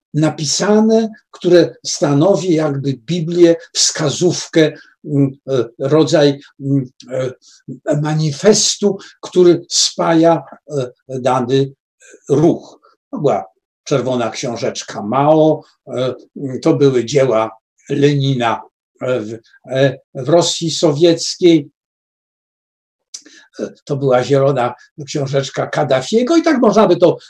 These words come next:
długo wymieniać. E, ponieważ Mein Kampf jest dość chaotyczne, można z tej książki w zasadzie wyczytać wszystko, co się chce. Każdy tam znajdzie coś dla siebie.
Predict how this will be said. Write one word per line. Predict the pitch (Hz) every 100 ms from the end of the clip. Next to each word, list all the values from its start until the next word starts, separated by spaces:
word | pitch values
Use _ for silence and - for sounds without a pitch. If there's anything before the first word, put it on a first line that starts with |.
| -
długo | 156 139 151 147 156 151 151 _ -
wymieniać. | 117 156 147 135 110 117 135 139 - - - - - -
E, | 185
ponieważ | - 269 359 330 - - - 190 208
Mein | 247
Kampf | 233 - 285
jest | -
dość | 302 -
chaotyczne, | - 196 175 - 180 - - 139 208 269 - _ 277
można | 294 - 285
z | - -
tej | 185 165
książki | - 196 202 - 147
w |
zasadzie | 120 135 - 170 165
wyczytać | 139 139 135 139 135
wszystko, | - - 139 - 143
co | 143 147
się | -
chce. | 127 - - - _ _ _ _ _ _ _ -
Każdy | 220 226 226
tam | 180 175
znajdzie | 151 165 156 156
coś | - 135 -
dla | 127
siebie. | 120 - - _ 196